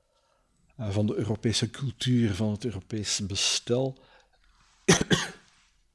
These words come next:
eh, vanuit het perspectief van Europese eenmaking.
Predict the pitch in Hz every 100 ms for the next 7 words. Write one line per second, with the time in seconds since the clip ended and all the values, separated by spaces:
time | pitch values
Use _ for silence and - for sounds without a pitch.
0 | _ - _ - 110 101 92 107 107 104
1 | 120 - 104 - - - - 110 - 104
2 | 107 - - - _ 113 107 - 117 -
3 | 101 107 101 95 87 - 87